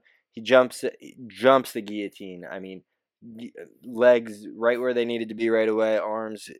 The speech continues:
everything locked in. And Schnell hits him with a double tap 'cause he was panicking so much. He's going, like, make sure whatever side of me the ref's on, he sees this shit 'cause I am in trouble. So,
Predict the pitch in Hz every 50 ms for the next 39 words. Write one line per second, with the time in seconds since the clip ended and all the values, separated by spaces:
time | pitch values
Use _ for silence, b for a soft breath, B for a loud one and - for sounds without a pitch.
0 | - _ _ 113 117 117 117 120 113 - 117 110 107 107 110 110 107 107 _ -
1 | 110 107 107 107 104 _ _ _ _ _ _ _ - 107 107 104 101 104 90 -
2 | - 131 135 135 135 131 127 117 123 143 139 - - 123 120 117 - - 92 90
3 | 90 107 107 110 107 101 95 - 113 107 95 87 80 _ _ 104 92 92 101 98
4 | 90 _ _ 107 104 104 110 107 - 110 107 104 - 117 110 110 110 107 - -
5 | 107 95 107 98 95 90 90 - - - _ _ _ - _ _ _ _ _ _
6 | _ b b b b b b b _ _ - 95 87 73 _ _ _ _ _ -
7 | _ b b b b b _ 110 107 104 - - 117 110 104 104 110 113 107 110
8 | - 123 113 110 107 107 110 107 101 98 101 104 101 - - 107 104 104 95 92
9 | 107 104 - - 104 101 92 85 90 90 85 - - 92 87 - - - - 101
10 | 104 104 104 98 95 101 101 95 92 - 92 90 87 - - - _ _ b b
11 | b b b b b - - 104 95 92 90 90 -